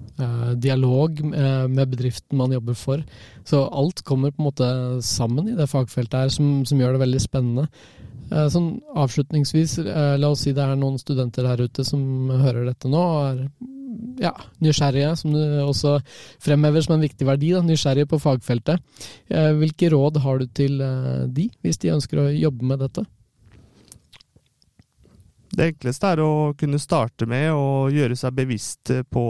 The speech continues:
Speaker 2: når man er inne på nettside selv, hva er det jeg liker med denne nettsiden? Hvilket inntrykk får jeg av denne bedriften med å bare se på nettsiden?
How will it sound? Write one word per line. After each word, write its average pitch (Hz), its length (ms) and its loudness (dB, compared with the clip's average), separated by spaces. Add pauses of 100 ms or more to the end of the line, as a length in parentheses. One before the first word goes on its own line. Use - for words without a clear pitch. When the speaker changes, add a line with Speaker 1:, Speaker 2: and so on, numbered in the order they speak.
(220)
Speaker 2:
når 123 160 -4
man 127 160 -2
er 120 220 0
inne 113 180 -4
på 123 80 -4
nettside 113 420 -2
selv, 135 300 -4 (640)
hva 156 220 4
er 143 80 0
det 147 80 0
jeg 143 80 -2
liker 120 340 -2
med 147 80 2
denne 139 240 0
nettsiden? 151 460 -2 (1080)
Hvilket 143 400 -2
inntrykk 139 640 -2
får 110 320 0
jeg 117 80 -2
av 135 180 -2
denne 123 220 -2
bedriften 120 560 -2
med 123 160 2
å 123 80 0
bare 123 460 -2
se 123 120 -4
på 123 140 -6
nettsiden? 127 460 -4